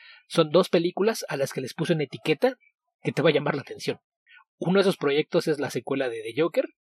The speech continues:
que sabemos que a nosotros no nos interesa, entonces, eh, pues ya, que la mención está de más,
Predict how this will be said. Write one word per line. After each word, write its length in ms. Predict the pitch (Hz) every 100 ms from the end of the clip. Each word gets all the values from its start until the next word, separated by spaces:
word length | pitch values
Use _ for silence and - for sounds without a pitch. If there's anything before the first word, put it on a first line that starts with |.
| _ _
que 100 | -
sabemos 340 | - 110 117 -
que 160 | 104
a 40 | 101
nosotros 320 | 113 151 127
no 100 | 156
nos 140 | 226 233
interesa, 400 | 277 285 277 269
entonces, 460 | 214 156 131 - _ _ - - _
eh, 120 | - 117
pues 160 | -
ya, 120 | 135 -
que 100 | 127
la 80 | 120
mención 260 | 127 196
está 180 | 175 208
de 80 | 208
más, 260 | 269 285